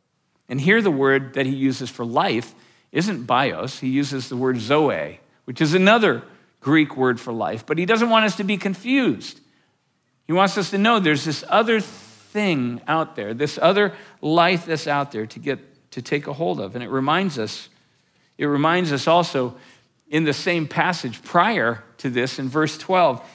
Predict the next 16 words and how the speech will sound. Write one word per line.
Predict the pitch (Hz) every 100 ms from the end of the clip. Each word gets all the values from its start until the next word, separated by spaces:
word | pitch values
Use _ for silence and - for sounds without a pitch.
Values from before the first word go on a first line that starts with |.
| _
he | 170
had | 151 135
used | 165 165
the | 147
same | - 185 190
phrase, | 185 196 185 123 -
"taking | - 175 175 196
hold | 165 170 175
of | 147
life," | 175 170 -
but | 143
he | 147
had | 147
added | 165 185 185
a | 160
word. | 147 165 127 87